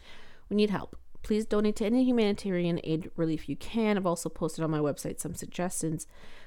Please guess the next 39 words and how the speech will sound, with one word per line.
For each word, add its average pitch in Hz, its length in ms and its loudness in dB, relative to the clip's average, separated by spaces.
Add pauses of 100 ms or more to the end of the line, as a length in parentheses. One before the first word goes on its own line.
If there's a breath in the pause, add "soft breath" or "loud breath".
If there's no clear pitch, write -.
Please 285 200 6
take 247 200 2
up 214 140 0
the 202 80 -2
call 170 300 0
and 147 100 2
ask 147 240 -4
your 151 100 2
local 160 300 0
representatives 175 680 -4
to 185 120 -8
help 190 240 -2
Ukraine 165 340 -2
in - 80 -6
any 247 240 0
way 196 140 2
they 170 120 -2
can. 156 420 -4 (640 loud breath)
Send 294 200 2
us 269 160 4
nato, 190 240 6
get 381 160 -2
us 370 160 0
into 214 220 2
nato. 147 320 2 (300)
Uh, 196 160 4
send 349 220 2
us 339 140 2
weapons, 151 440 0
and 220 200 0
then 226 260 4
we 233 80 2
can 247 160 0
actually 247 340 0
kick 311 220 -4
out 285 160 2
the 254 100 2
Russians, 247 600 2
like, 214 280 0